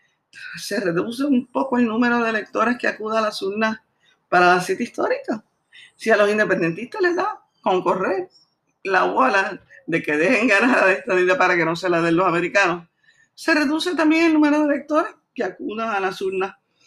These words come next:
para la cita histórica. Así que, eh, sería otro,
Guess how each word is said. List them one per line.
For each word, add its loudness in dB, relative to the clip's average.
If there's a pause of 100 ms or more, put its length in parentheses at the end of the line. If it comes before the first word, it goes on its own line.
(140)
para 0
la 4
cita -2
histórica. 0
Así -2
que, 2 (800)
eh, 0
sería 0
otro, 0